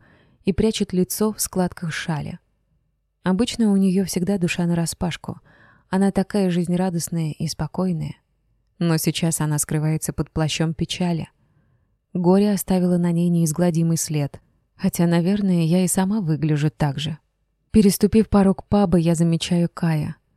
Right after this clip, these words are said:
Он расхаживает взад-вперёд перед камином. Услышав слабый всхлип Агнес, он меняется в лице, подскакивает в два шага и ловит её на руки.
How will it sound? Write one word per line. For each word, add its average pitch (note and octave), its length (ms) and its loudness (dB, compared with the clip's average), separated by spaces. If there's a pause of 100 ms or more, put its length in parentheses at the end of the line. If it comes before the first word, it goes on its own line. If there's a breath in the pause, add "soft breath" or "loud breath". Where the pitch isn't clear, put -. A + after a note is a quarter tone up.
(240)
Он G#3 120 6
расхаживает F3 680 2
взад-вперёд F3 580 2
перед E3+ 240 0
камином. D3+ 560 -2 (640)
Услышав G3 440 2
слабый F#3+ 360 2
всхлип G3+ 400 0 (140)
Агнес, F3+ 580 0 (320)
он G#3 160 6
меняется G3+ 420 2
в - 20 -2
лице, E3+ 380 0
подскакивает F3+ 680 -2
в D#3+ 80 0
два F3 180 2
шага F#3+ 300 0
и E3+ 100 2
ловит E3+ 320 0
её D#3 320 0
на D3+ 160 0
руки. - 340 -10